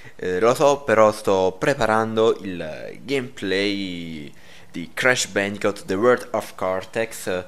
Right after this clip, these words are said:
quindi scusate se è passato troppo tempo che non carico un video, un gameplay che, eh, lo farò uscire ogni parte, una parte al giorno, per non farvi aspettare.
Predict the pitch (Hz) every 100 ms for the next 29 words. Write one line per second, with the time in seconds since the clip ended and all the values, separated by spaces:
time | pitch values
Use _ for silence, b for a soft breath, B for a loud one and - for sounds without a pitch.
0 | - 98 92 90 87 82 78 92 92 92
1 | 90 - 85 82 98 113 104 117 113 117
2 | 131 120 113 110 110 117 143 139 185 175
3 | 180 117 107 110 98 101 135 107 107 90
4 | 87 B B B 92 95 - 95 95 90
5 | - 95 92 92 107 107 104 101 95 -
6 | 98 95 - - 85 85 82 82 82 80
7 | 80 80 - 95 113 110 - 110 107 92
8 | 90 101 117 131 B B B B - -
9 | - 92 92 90 - 90 87 85 - 87
10 | 92 85 85 85 80 76 73 78 78